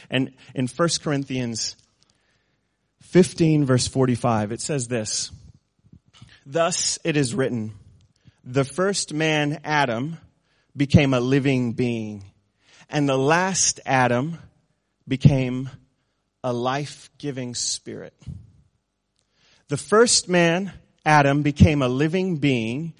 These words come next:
and the last man, Adam, became a life-giving spirit. I think too often the sum of our lives is to make sure that we are living beings. All of our energy, our time, and our resources goes into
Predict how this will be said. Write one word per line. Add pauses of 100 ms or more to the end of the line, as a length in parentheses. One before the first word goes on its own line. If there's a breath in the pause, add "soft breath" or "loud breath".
(280 loud breath)
and
the
last
man,
Adam,
became
a
life-giving
spirit. (440 loud breath)
I
think
too
often (480 loud breath)
the
sum
of
our
lives
is
to
make
sure
that
we
are
living
beings. (340 loud breath)
All
of
our
energy,
our
time,
and
our
resources
goes
into